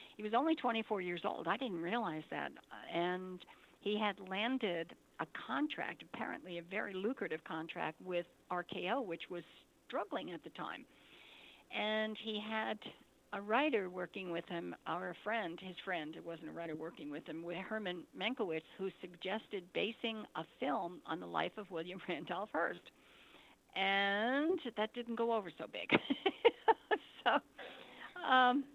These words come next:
he catch-, he caught a, apparently a preview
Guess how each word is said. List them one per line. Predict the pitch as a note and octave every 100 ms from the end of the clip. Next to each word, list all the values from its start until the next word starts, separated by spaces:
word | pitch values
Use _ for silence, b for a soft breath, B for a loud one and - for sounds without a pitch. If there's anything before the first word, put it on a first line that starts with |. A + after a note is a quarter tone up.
| b b b b
he | C#4+
catch-, | - D4 C#4+ A3+ A#3 A3+ -
he | A3 A#3
caught | - D4 D#4+
a, | E3 F#3+ F#3 - F3+ E3+
apparently | F3 - C4 G#3 F#3+
a |
preview | E3 - D4+ C4 F3